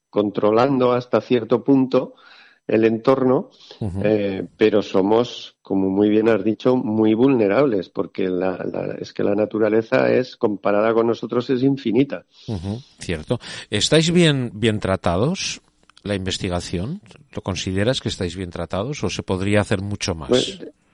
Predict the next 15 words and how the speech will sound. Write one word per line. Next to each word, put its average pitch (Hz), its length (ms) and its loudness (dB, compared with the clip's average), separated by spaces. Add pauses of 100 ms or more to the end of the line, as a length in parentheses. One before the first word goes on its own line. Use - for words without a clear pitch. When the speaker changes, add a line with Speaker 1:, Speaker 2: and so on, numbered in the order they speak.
Speaker 1:
te, - 140 -2
te - 160 -4
voy 135 180 6
a 151 80 2
responder 143 680 4
diciendo 127 1080 4
que 117 180 2
podríamos 123 640 4
estar 120 400 0
mejor 110 420 0
tratados, 123 560 2
pero 110 240 2
eso 147 220 0
siempre 143 580 2
es, - 240 -12